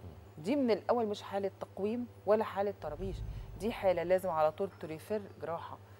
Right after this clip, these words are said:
Speaker 2: دي الاول لازم الفك يتعمل فيه جراحه والفك يرجع لورا، وبعد كده تبتدي تك-،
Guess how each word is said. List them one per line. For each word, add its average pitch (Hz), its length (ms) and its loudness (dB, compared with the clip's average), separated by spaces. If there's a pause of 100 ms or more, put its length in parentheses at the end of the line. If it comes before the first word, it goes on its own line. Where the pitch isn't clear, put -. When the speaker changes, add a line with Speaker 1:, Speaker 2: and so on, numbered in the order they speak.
(280)
Speaker 2:
دي 180 140 0
الاول 180 580 2
لازم 196 300 4 (200)
الفك 147 400 -4
يتعمل 170 360 -2
فيه - 160 -10
جراحه 185 340 -4
والفك 185 300 -2 (120)
يرجع 165 320 -2
لورا، 156 360 2 (340)
وبعد 202 240 8
كده 202 120 4
تبتدي 190 400 -2
تك-، - 300 2